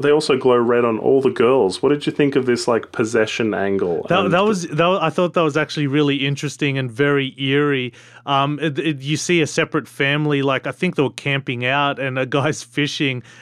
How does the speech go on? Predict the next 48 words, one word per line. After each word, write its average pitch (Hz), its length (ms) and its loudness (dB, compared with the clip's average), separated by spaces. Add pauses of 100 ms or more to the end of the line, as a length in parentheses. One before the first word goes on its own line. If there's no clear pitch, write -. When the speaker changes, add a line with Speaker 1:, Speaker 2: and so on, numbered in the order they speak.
Speaker 2:
and 135 100 -2
this 131 140 -6
really 147 240 0
beautiful 139 440 -2
girl 131 320 0
goes, 131 240 -2
"Come 151 240 0
play 143 280 0
with 147 160 -2
me." 143 100 0
I 143 60 2
would 185 180 2
have 180 120 -2
liked 160 240 0
to 165 40 2
have 139 80 -4
seen 151 160 -2
a 139 60 2
little 151 340 2
bit 147 160 0
of 139 80 -2
comedy, 139 540 -2
comedy 139 420 -2
there, 147 240 0
where 151 120 0
the 131 80 -4
guy 139 200 2
looks 139 300 -2
around 135 320 -2 (220)
to 143 100 -8
see 151 160 0
if 123 80 -4
his 127 140 -6
son's 139 320 -2
still 139 180 0
watching, 131 300 -2
and 127 100 -6
he 117 40 -6
goes, 98 120 -8
"All 135 140 -6
right," 233 1160 -2
<laughs> 269 300 0
you 156 100 2
know, 139 140 0
and 135 100 -4
then 139 100 -2
just 120 200 -6
disappears. 135 640 -8